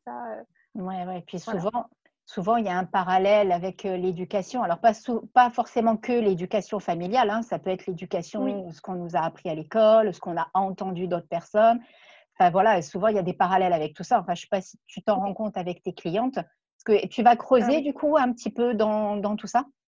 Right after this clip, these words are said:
Speaker 2: quand tu accompagnes, en
Speaker 1: Oui.
Speaker 2: fait, euh, les femmes ?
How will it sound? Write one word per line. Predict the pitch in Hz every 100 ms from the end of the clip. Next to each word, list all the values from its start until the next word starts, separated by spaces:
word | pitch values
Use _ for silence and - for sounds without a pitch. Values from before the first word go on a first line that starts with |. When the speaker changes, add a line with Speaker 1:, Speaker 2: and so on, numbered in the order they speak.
| _ _ _ _ _
Speaker 2:
quand | 220
tu | 208 214
accompagnes, | 202 214 214 226 226 208
en |
Speaker 1:
Oui. | 277
Speaker 2:
fait, | 254 214 214
euh, | 196
les | 185
femmes ? | 214 233